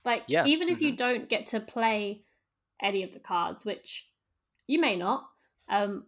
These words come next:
Speaker 1: I've been, I can't remember the card or even the deck, which is really bad, but I've been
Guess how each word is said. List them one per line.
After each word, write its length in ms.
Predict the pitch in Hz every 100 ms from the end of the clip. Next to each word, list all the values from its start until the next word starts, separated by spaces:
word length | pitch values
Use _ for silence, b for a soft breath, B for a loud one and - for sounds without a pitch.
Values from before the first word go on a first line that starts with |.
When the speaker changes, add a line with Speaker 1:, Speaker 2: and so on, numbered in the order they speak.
| _
Speaker 1:
I've 460 | - - 233 247 240
been, 180 | 254 233
I 100 | 208
can't 280 | - 269 262
remember 240 | 226 214
the 80 | 220
card 400 | - 208 196 196
or 160 | - 208
even 220 | 208 202
the 60 | 196
deck, 280 | 202 190 -
which 120 | 214
is 100 | 185
really 200 | 202 190
bad, 280 | 190 190 196 -
but 220 | 190 - - _ _
I've 320 | 214 269 294 285 -
been 480 | 240 233 233 226